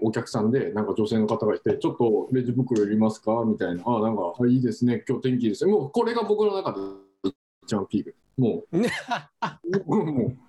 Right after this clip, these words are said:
Speaker 1: 一番です。もう僕は恋愛のあれの中では、そう。そう。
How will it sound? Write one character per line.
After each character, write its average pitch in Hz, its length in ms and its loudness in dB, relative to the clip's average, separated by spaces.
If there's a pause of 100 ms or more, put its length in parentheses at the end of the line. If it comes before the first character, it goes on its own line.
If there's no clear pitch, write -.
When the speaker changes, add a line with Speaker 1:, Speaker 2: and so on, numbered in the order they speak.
(160)
Speaker 1:
一 208 280 2
番 107 220 -2
で 98 120 -8
す。 - 100 -20 (760)
も 147 360 4
う 107 40 -2 (100)
僕 165 320 2
は 214 200 4 (120)
恋 208 280 2
愛 185 320 2
の 160 300 2
あ 139 40 0
れ 135 80 2
の 131 120 4
中 113 320 0
で 85 100 -2
は、 82 60 -2 (140)
そ 104 100 2
う。 - 80 -4 (880)
そ 92 80 0
う。 90 80 -4